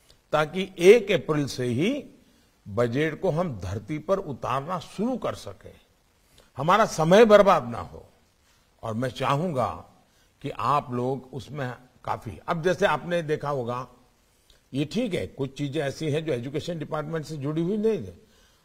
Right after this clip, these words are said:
अब देश ने सोचा है कि बहुत बड़ी मात्रा में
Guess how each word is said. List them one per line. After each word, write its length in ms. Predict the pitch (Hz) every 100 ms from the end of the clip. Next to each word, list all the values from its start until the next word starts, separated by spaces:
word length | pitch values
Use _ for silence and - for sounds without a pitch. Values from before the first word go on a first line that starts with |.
| _
अब 160 | 185 160
देश 260 | 185 196
ने 100 | 196 175
सोचा 360 | 170 160 185
है 180 | 156 170
कि 80 | 170
बहुत 280 | 135 113 160
बड़ी 280 | 135 127 156
मात्रा 400 | 135 113 - 101
में 300 | 90 98 143